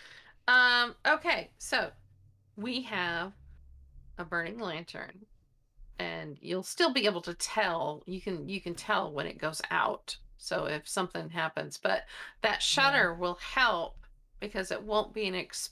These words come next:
Speaker 3: not
Speaker 1: exposed
Speaker 3: gonna get
Speaker 1: flame to
Speaker 3: blown out.
Speaker 1: wind. Yeah,
Speaker 2: Yeah.
Speaker 1: so it won't just get blown out. If it goes out, it's because, yeah, so, um,
Speaker 2: Okay, so
Speaker 1: yeah,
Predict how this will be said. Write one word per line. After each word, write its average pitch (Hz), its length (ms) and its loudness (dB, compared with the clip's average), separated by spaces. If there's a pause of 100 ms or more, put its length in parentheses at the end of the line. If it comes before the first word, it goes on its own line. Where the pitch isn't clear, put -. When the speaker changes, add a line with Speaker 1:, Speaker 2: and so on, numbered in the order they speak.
Speaker 3:
not - 100 -8
Speaker 1:
exposed 247 720 4
Speaker 3:
gonna 98 140 -4
get 98 120 0
Speaker 1:
flame - 260 -14 (200)
to - 60 -14 (220)
Speaker 3:
blown 117 160 2
out. 131 60 0
Speaker 1:
wind. - 320 -6 (640)
Yeah, 170 140 -6
Speaker 2:
Yeah. - 180 -4
Speaker 1:
so 147 180 -6
it 185 60 -10
won't 202 220 -10
just - 240 -10
get 175 200 -10
blown 170 340 -2
out. - 440 -8 (480)
If 185 140 0
it 262 120 2
goes 220 320 4
out, 190 460 0
it's - 180 -8
because, 170 800 -8 (120)
yeah, - 200 -8 (1040)
so, 208 920 0 (180)
um, 202 260 4
Speaker 2:
Okay, 254 360 6 (140)
so 220 460 8
Speaker 1:
yeah, 202 340 2